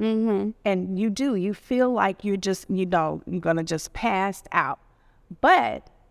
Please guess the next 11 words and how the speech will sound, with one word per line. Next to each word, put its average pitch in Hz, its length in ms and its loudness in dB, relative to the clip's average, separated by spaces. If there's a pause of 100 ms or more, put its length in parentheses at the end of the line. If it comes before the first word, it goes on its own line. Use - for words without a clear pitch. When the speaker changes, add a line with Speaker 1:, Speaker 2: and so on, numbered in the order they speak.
(100)
Speaker 2:
you 214 120 -2
have 202 280 -2
to 226 120 -2
learn, 175 520 0 (340)
uh, 160 200 2
the 160 140 -4
breathing, 247 800 0 (240)
how 180 180 0
to 160 80 -6
calm 151 360 -4
down, 233 640 0